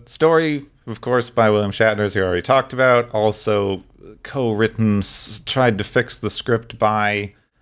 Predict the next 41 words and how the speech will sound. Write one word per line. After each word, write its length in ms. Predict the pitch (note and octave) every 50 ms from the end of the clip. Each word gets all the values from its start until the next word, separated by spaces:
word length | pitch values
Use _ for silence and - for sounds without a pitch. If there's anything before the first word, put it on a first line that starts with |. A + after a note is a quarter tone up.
| _
uh, 440 | - - F#2+ F#2+ F#2 F#2 F#2+ - -
Harve 400 | - - A2 G#2+ G#2+ G#2+ F#2 -
Bennett 300 | - G#2+ G#2 G#2+ G#2+ - -
and 160 | A#2 A2+ A2+
David 260 | G#2+ A#2 G#2+ F#2 F#2+
Lowery, 540 | F#2 A2+ C3 C#3 C#3 A#2+ C3 C3+ C3 C3 B2+ A#2+
who 220 | G2 G2+ G#2 G2
we've 160 | F#2 F#2 F2 -
talked 240 | - G2 F#2 -
about 220 | - G2 F2 D#2+ -
before, 320 | D3 - A2+ G#2+ G#2+ G#2
so 120 | - - F#2+
I'm 60 | F#2
not 120 | F2+ F2
gonna 140 | - F#2 F2
go 100 | D#2+ E2+
into 160 | F2 F2+ E2+
things 260 | - - F2+ E2+ -
too 160 | - - F#2 F2
much 280 | F2 F2+ F2 - -
because 220 | - - - E2 D#2
we 120 | E2 E2
always 280 | D#2+ D#2+ D#2+ D#2+ D#2 F2+
run 200 | E2+ E2 D#2+ D#2+
long 240 | D#2+ E2 E2+ E2+
on 100 | F2 E2+
these 240 | E2+ F2 F2 E2 -
anyway. 460 | A2 B2+ C#3+ C3+ G#2 G2 D#2 C#2 - _ _ _ _ _ _ _ _ _ _ _ _ _ _ -
There 280 | A2 B2+ C3+ C3 -
are 400 | - D#3+ F3 E3 D3+ C#3+ C#3 B2 A2
a 120 | - A#2+
few 220 | A2+ - G3+ A3 F3
guest 240 | D#3 C#3 A2+ -
stars, 340 | - - A2 G#2 G#2+ G#2 F2+
but 140 | G2 G#2+ G#2
only 160 | A2 G#2+ G#2
one 200 | G2 G#2 A2+ A2+ G2+
particularly 520 | - F#2+ - A2+ G#2 - G2+ F#2 F#2+ F2+
notable 560 | F#2 G2 G2 G#2 B2 F3+ G#3 F#3+ C#3 G#2+ G2
guest 300 | F2+ F#2 F#2 E2 - -
star, 500 | - - - D#2+ D2 C#2+ D2+ F2+ G2+ -